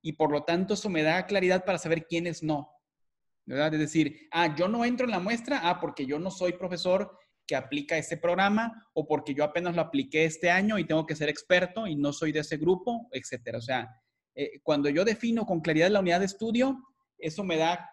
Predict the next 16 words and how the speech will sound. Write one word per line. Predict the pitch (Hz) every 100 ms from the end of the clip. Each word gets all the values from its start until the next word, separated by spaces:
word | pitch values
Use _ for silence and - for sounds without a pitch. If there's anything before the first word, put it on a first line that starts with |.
| -
me | 151 143
da, | 151 170 180 180
eh, | 151 143 139 123 107 147
noción | 147 147 170 185 202
de | 175 -
quiénes | 185 208 196
sí | 208
son | - 233 285 254
y | -
quiénes | - 180 165
no | 170
son | - 175
elegibles | 165 135 - 175 151 120 117 - _ _ _ -
en | 139
mi | 131
trabajo, | 127 127 131 - 110